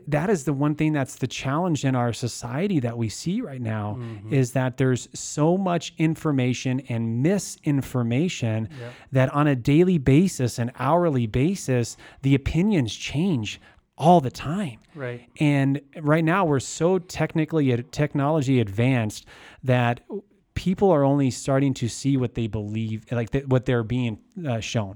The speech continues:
Speaker 1: right?
Speaker 2: Mm-hmm.
Speaker 1: So, like, you're not even seeing the other side. You m-, you might not even be seeing the truth, but you're seeing a version of the truth, or you're seeing the concept of the truth.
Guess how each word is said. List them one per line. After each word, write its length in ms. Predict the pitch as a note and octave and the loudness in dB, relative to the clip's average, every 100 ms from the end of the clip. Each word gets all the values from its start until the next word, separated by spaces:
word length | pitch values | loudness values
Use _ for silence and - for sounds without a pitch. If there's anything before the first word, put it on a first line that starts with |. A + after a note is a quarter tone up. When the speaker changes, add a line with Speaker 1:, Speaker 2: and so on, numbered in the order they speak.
| G#2+ | -4
Speaker 1:
right? 240 | A2 C#3 | -2 -2
Speaker 2:
Mm-hmm. 240 | C3 A2+ | -6 -14
Speaker 1:
So, 200 | G#2 C#3 | -2 2
like, 240 | C3+ C3 - | 4 2 4
you're 80 | C3+ | 4
not 160 | D#3+ | 4
even 180 | G3 D3 | 4 2
seeing 420 | - D3+ C#3 C3 | 2 2 4 4
the 220 | A#2 B2 - | 2 0 2
other 220 | E3+ B2 | 0 2
side. 280 | A2+ G#2+ G2+ | 0 -4 -4
You 120 | A2+ E3+ | -2 -2
m-, 60 | |
you 140 | F3 D#3+ | 0 2
might 180 | A3+ E3+ | 2 2
not 140 | D#3+ | 4
even 160 | D3 C3+ | 4 2
be 100 | B2 | 0
seeing 300 | - C#3 A2 | 0 0 0
the 60 | |
truth, 360 | G#2 - C#3+ A2+ | -2 2 2 2
but 120 | C3 | -2
you're 100 | B2+ | -4
seeing 280 | A2+ C3+ B2 | -4 -2 -2
a 40 | |
version 460 | G#2 B2+ E3 C#3 B2 | 0 2 2 4 0
of 100 | A2 | 0
the 80 | G#2+ | -4
truth, 340 | - A2+ A#2 | -4 -2 -2
or 60 | A#2 | -2
you're 120 | A2 | -4
seeing 320 | - C3+ B2+ | -2 0 0
the 100 | A2+ | -2
concept 580 | G#2 - C#3+ D3 C#3+ B2+ | -6 -8 -2 -2 -2 -6
of 60 | A2+ | -4
the 80 | G#2+ | -6
truth. 360 | - A2 B2+ | -4 -4 -4